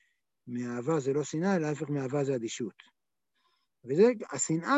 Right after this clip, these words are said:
כאן היא שנאה שמגיעה אחרי הרבה, הרבה, הרבה, הרבה ערבות הדדית וקרבה והשקעה, זה לא...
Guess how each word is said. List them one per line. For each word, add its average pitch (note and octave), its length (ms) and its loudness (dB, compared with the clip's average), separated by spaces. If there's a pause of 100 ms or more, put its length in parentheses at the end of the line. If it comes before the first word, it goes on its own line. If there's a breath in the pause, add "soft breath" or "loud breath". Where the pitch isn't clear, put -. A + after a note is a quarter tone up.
כאן A#3 240 2 (140)
היא D#3 120 -2
שנאה F3+ 380 -2
שמגיעה F#3+ 540 4
אחרי D#3+ 140 2
הרבה, D#3 300 2
הרבה, G#3 280 4
הרבה, F#3 260 2
הרבה F3+ 280 4
ערבות D#3 440 2
הדדית D#3 400 0
וקרבה C3+ 540 0
והשקעה, D#3+ 480 2
זה C3+ 160 4
לא... G#3 380 4